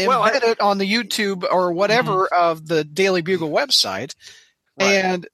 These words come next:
Speaker 1: Here-,
Speaker 2: and have
Speaker 1: here's
Speaker 2: Spider-Man headlines all, all, all day long, twenty-four
Speaker 3: Mm-hmm.
Speaker 2: hours a day.
Speaker 3: Mm-hmm.
Speaker 1: Honestly, the concept that was done by Ultimate Spider-Man, started by the nineties show, I think if, if, if you go back and look, it actually was on the nineties show, J three Communications.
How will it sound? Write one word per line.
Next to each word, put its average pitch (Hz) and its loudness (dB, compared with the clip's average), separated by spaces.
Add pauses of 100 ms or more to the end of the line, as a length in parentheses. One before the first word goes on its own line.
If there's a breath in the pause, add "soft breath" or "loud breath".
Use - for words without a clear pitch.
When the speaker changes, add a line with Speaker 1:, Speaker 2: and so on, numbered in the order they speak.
(220)
Speaker 1:
Here-, 202 2
Speaker 2:
and 185 0
have 196 2
Speaker 1:
here's - 0
Speaker 2:
Spider-Man 233 0
headlines 208 0
all, 202 2
all, 196 0
all 214 2
day 175 0
long, 160 -2
twenty-four 220 -2
Speaker 3:
Mm-hmm. 160 0
Speaker 2:
hours 226 2
a 185 -10
day. 226 -2 (360)
Speaker 3:
Mm-hmm. 175 -6
Speaker 1:
Honestly, 202 2
the 147 0
concept 226 0
that 143 -2
was 139 -6
done 147 -2
by 139 0
Ultimate 151 -6
Spider-Man, 127 -6 (220 loud breath)
started 233 2
by 170 4
the 143 -4
nineties 147 -2
show, 123 -6
I 113 -2
think 123 -8
if, 120 -8
if, 123 -8
if 127 -6
you 123 -10
go 127 0
back 139 2
and 135 -4
look, 196 2
it 170 4
actually 180 2
was 170 -2
on 190 4
the 185 0
nineties 185 0
show, 147 -2
J 139 -2
three 175 -2
Communications. 180 -2